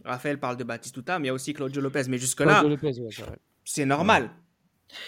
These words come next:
Speaker 3: Claudio Lopez, Batistuta, Ortega, je pense que personne, euh, remettra en, en du-, en question, pardon, le, le trio, euh, devant,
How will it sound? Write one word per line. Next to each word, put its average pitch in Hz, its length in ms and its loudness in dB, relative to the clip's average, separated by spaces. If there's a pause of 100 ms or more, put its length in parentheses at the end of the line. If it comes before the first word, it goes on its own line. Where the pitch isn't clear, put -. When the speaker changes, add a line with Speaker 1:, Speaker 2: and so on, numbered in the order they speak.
(260)
Speaker 3:
Claudio 113 300 8
Lopez, 113 520 8
Batistuta, 110 600 6
Ortega, 110 380 8
je 123 100 4
pense 117 160 2
que - 80 -2
personne, 113 680 4
euh, 101 200 4
remettra 104 720 2
en, 95 440 -4 (200)
en 101 140 -2
du-, 104 280 -2
en 104 240 4
question, 110 340 -2
pardon, 101 280 0
le, 95 240 -2 (300)
le 104 140 2
trio, 107 540 6
euh, 95 40 2
devant, 107 440 2